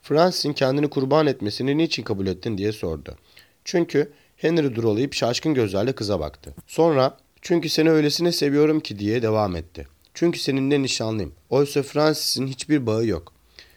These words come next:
"Beni ne kadar seviyorsun? Çıldıracak kadar mı seviyorsun? Ölecek kadar mı seviyorsun? Senin için dünyada her şey yalnız ve yalnız ben miyim? Nasıl seviyorsun? Bunlardan da çok mu? Çok daha fazla mı?" Henry hemen yanıt veremedi.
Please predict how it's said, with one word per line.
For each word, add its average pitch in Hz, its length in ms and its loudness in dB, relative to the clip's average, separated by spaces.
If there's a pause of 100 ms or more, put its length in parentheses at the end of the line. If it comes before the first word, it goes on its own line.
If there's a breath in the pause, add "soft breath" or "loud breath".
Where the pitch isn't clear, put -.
(160 soft breath)
"Beni 139 180 4
ne 185 80 6
kadar 135 260 4
seviyorsun? 87 680 -2 (360 soft breath)
Çıldıracak 127 600 4
kadar 113 260 4
mı 82 80 -2
seviyorsun? 73 580 -6 (220 soft breath)
Ölecek 110 400 2
kadar 113 220 4
mı 82 100 -2
seviyorsun? 73 560 -6 (300 soft breath)
Senin 151 320 0
için 147 240 0
dünyada 139 420 4
her 143 100 4
şey 139 200 0
yalnız 131 320 2
ve 135 80 4
yalnız 131 380 2
ben 165 140 6
miyim? 87 260 -2 (380 loud breath)
Nasıl 165 280 4
seviyorsun? 98 600 -2 (340 soft breath)
Bunlardan 139 520 4
da 135 60 2
çok - 280 0
mu? 80 180 -6 (180 soft breath)
Çok - 280 2
daha 143 200 4
fazla 123 400 4
mı?" 82 160 -4 (560 loud breath)
Henry 160 320 4
hemen 151 240 6
yanıt 117 340 0
veremedi. 95 400 0